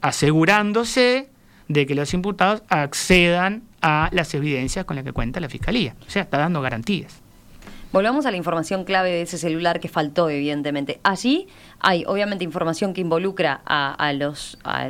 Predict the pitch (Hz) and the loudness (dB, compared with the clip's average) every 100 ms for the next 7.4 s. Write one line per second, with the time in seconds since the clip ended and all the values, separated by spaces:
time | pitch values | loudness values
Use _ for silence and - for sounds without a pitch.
0 | - 135 131 131 - - 151 160 170 - | -4 -2 -2 -4 -6 -6 -2 0 0 -4
1 | - 160 151 160 170 226 339 - - - | -8 -8 -2 2 2 2 -2 -6 -14 -6
2 | 143 160 330 - - 180 190 147 147 - | -2 0 0 -4 -4 -2 0 -2 -6 -10
3 | - 170 165 160 160 156 170 190 180 151 | -2 0 2 0 -2 0 0 -2 -2 -4
4 | 170 190 175 165 156 165 165 175 160 190 | -2 -2 -2 0 0 -2 0 0 0 -2
5 | - 240 320 403 165 151 165 247 175 165 | 0 0 0 -2 -6 -4 -4 -6 -6 -6
6 | 185 170 160 156 - 160 165 185 170 175 | -4 -4 -2 -4 -2 -2 -2 -2 -2 -2
7 | 185 190 240 277 | -2 -2 0 -2